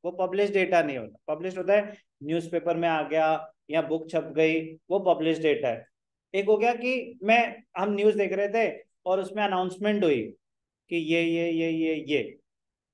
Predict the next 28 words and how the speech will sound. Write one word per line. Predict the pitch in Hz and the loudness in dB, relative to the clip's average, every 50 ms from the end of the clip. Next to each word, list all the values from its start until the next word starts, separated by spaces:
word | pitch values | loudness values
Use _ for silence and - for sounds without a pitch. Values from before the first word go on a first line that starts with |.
| _ _ _ _ _ _ _ _ _ _ _ _ _ _ _ _ _ _ _ _ _ _ _ - | _ _ _ _ _ _ _ _ _ _ _ _ _ _ _ _ _ _ _ _ _ _ _ -4
वो | 151 170 | 0 0
इन्फॉर्मेशन | 180 175 170 190 180 185 185 190 202 | 0 0 0 -2 -4 -4 -4 -6 -6
उन्होंने | 196 185 175 185 196 214 214 | -6 -4 -4 0 2 2 2
गैदर | 214 196 180 180 - 165 160 | 2 4 2 2 2 2 0
करी, | 156 160 143 139 147 165 190 185 - - _ _ _ _ - | 2 2 2 2 2 0 0 -4 -8 -18 _ _ _ _ -8
हमारे | 151 160 165 165 175 | -4 -2 0 0 -2
साथ | 175 202 208 202 | -2 -2 -4 -4
शेयर | 202 - 180 175 175 175 165 | -4 -2 2 2 2 2 2
करी, | 170 160 139 135 120 104 - - _ _ _ _ _ _ _ _ _ _ _ _ _ _ _ _ _ _ _ _ - | 2 0 0 0 -2 -4 -8 -12 _ _ _ _ _ _ _ _ _ _ _ _ _ _ _ _ _ _ _ _ -14
इन्फॉर्मेशन | 151 143 160 175 170 175 175 180 202 | -10 -8 -6 -4 -4 -4 -4 -4 -2
already | 196 190 180 175 185 190 208 | 0 0 2 2 2 2 2
किसी | 214 214 208 214 | 0 2 2 2
और | 196 190 190 | 2 2 2
ने | 214 | 0
कलेक्ट | 214 208 208 202 | 0 0 0 -2
करी | 202 202 190 | -2 -4 -2
थी, | 180 190 185 170 - - - - - _ _ - | -2 -2 -2 -2 -2 -4 -10 -18 -20 _ _ -6
हमारे | 160 170 180 185 190 | -2 0 0 0 0
साथ | 185 220 220 | -2 -4 -4
शेयर | 220 - 202 190 185 - | -2 -2 -2 0 0 0
करी | 185 185 175 156 139 - - - | 0 0 0 0 -2 -4 -4 -2
as | 156 175 180 | -2 0 0
an | 196 196 | 0 0
announcement, | 190 175 165 156 160 160 160 160 165 160 135 110 - - _ _ _ _ - - | -2 -2 -2 -2 -2 -4 -6 -6 -6 -4 -4 -6 -8 -14 _ _ _ _ -2 0
that | 175 175 202 | 0 2 2
is | 202 202 190 | 2 0 0
unpublished | 190 185 190 185 185 190 185 185 | 0 -2 -2 -2 -2 -2 -4 -2
data, | 180 175 165 - 170 | -2 -2 -2 -4 -6